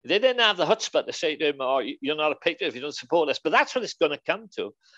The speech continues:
And, you know, it's really, it's had me thinking that, uh, Trump, Trump's got to counteract this, and he, he's gonna stick to the enemy within. I've got,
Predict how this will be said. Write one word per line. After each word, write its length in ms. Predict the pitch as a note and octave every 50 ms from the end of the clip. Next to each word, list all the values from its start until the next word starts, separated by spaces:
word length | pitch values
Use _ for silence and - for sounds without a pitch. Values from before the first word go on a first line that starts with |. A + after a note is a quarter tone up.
| _ _ -
And, 100 | D3+ -
you 120 | B3 C4
know, 100 | C4 C4
it's 160 | A3+ E3 -
really, 420 | F3+ G3 B3 C#4 C#4 A#3+ F3 A2 - _ _ _ _ _
it's 100 | - -
had 180 | - B3 C4 A3
me 120 | A3 F3+
thinking 460 | - - - F#3 A3 B3 - - - - - - A#2 B2
that, 120 | - A#2+ - - -
uh, 100 | G#2+ - - -
Trump, 260 | - - A3+ C4 C4 A3+ G3+ D3 D#3 - - _ - - - - _ _
Trump's 340 | - - C4 C4+ A#3 - - - - - - - B2 -
got 140 | - D3+ E3
to 60 | D3+
counteract 680 | - - - - G#3 A3+ - F#3+ G3+ G3+ A#3 B3+ B3+ - _
this, 260 | - G#2+ G2 - - -
and 120 | C3+ C#3
he, 200 | D3 D3+ - - _ - - _
he's 220 | - - D4+ D4 G#3
gonna 160 | B3 A#3+ G3
stick 320 | - - - G3+ G#3 -
to 80 | - C#3
the 100 | C3+ C#3
enemy 300 | D3 D#3 D3+ D3+ C#3+ B2
within. 340 | B2 B2 A#2 C#3 D3 B2 G#2
I've 140 | A2+ A2 -
got, 160 | - -